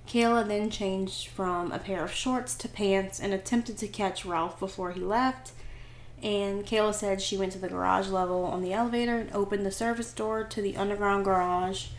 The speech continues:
where she noticed Ralph's vehicle was gone, so she went back upstairs, which is when she sent Ralph the text threatening to leave him.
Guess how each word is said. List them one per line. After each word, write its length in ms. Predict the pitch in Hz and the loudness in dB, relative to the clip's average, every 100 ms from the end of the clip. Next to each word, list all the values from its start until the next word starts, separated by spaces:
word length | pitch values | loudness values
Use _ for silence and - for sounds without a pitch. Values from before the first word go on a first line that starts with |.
| - - - | -12 -8 2
where 420 | 185 180 180 180 | 6 6 6 4
she 220 | - 208 | 2 2
noticed 520 | 190 190 190 - - - - | 4 2 0 -4 -10 -12 -8
Ralph's 360 | 202 185 180 - | 2 2 2 0
vehicle 360 | 202 190 - | 2 2 0
was 140 | 185 180 | -6 -2
gone, 360 | 233 262 254 | 4 4 4
so 280 | 240 214 196 | 0 2 2
she 220 | 190 - | 2 0
went 140 | 185 175 | 0 0
back 200 | 180 - | -2 -4
upstairs, 640 | - - 110 73 - - - - - - - - - - | -8 -2 -2 -2 -6 -12 -14 -14 -14 -16 -18 -16 -16 -2
which 200 | 208 202 | 2 4
is 140 | 196 | 4
when 260 | 190 185 185 | 4 4 2
she 180 | 180 196 | 0 -2
sent 320 | 190 180 - | 0 0 0
Ralph 320 | 160 165 180 | -2 -2 -2
the 100 | 185 | -6
text 360 | 180 190 - - | -2 -4 -4 -4
threatening 360 | 185 - 180 180 | -4 -2 -4 -4
to 100 | 180 | 0
leave 340 | 185 196 185 | 6 6 4
him. 320 | - - - | 0 -8 -10